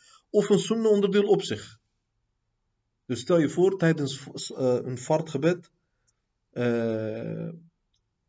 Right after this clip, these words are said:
Salli Barik lezen als je zit bij de laatste zitting. Als je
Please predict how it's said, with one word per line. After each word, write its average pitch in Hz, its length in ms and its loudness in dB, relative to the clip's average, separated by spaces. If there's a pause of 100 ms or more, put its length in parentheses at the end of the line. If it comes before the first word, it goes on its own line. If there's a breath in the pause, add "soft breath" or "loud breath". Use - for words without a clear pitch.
(140)
Salli 147 420 -2
Barik 147 560 -2
lezen 143 400 0
als 131 120 -2
je 123 80 -4
zit 147 440 -6 (100)
bij 117 180 -4
de 113 80 -6
laatste 123 320 -2
zitting. 110 480 -6
Als 107 140 -12
je 113 220 -8